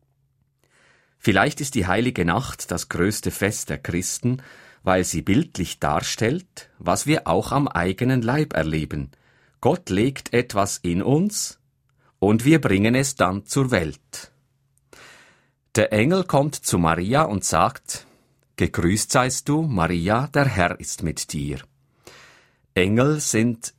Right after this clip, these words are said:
vorübergehende Boten Gottes. Man nimmt sie selten wahr, aber sie bringen eine Botschaft,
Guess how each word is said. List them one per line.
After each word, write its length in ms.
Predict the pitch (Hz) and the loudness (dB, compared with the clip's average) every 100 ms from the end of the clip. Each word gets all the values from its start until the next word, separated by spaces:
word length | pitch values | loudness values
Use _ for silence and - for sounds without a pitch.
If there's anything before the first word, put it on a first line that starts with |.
| - | -12
vorübergehende 960 | - 90 87 104 117 117 113 113 113 | 0 2 2 2 2 4 4 4 2
Boten 580 | - 82 87 - 104 104 | 2 2 0 -2 -2 0
Gottes. 640 | - 78 - - - - - _ _ _ _ _ _ | 0 -2 -4 -10 -8 -8 -12 _ _ _ _ _ _
Man 180 | - 87 | -2 0
nimmt 260 | 92 120 - | 2 0 -2
sie 140 | 92 | -4
selten 540 | - 95 117 - 78 73 | 0 0 0 -2 -2 2
wahr, 360 | 73 90 151 _ _ _ - - - - _ | 2 2 -2 _ _ _ -20 -20 -20 -20 _
aber 280 | - 95 151 | 0 0 2
sie 120 | 165 | 0
bringen 320 | 131 92 123 | 0 2 2
eine 200 | 95 82 | 2 0
Botschaft, 920 | - 73 82 - 127 165 - - - | 0 -4 -4 -2 0 -2 -8 -16 -18